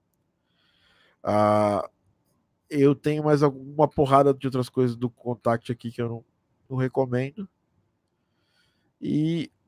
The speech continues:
eu acabei de pegar aquele da Eight,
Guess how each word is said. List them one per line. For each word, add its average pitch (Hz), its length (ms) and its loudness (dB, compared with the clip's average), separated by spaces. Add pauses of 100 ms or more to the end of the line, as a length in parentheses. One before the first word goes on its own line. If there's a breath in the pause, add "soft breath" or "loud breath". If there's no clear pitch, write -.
(400)
eu 165 240 4
acabei 156 460 2
de 175 120 -6
pegar 143 420 0
aquele 151 360 0
da 143 160 4
Eight, 147 160 0